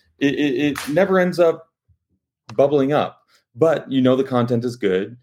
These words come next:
You know people are looking at it, 'cause LinkedIn doesn't give you the full spectrum of how much influence it has. And even in some of my videos that I've done, there's significant long tail. You even talked about it on your stuff. There's significant long tail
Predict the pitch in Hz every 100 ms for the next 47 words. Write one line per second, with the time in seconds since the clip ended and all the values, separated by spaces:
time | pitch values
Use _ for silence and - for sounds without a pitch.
0 | _ - 113 123 160 160 135 127 107 101
1 | 104 95 85 101 131 113 104 101 113 113
2 | 120 113 110 107 101 - 113 107 98 -
3 | 127 127 - 104 - 104 95 95 107 101
4 | 98 - 104 104 95 92 95 92 87 95
5 | 107 92 90 - - _ - 123 127 120
6 | 123 120 113 104 117 117 107 107 101 101
7 | 104 104 104 107 - _ _ _ - 113
8 | 135 127 - - - 127 113 110 127 135
9 | 135 131 120 120 113 113 110 104 113 101
10 | 123 139 104 98 - 98 101 104 104 127
11 | 160 180 - - - 107 98 123 120 170
12 | - 123 104 117 117 113 117 107 101 101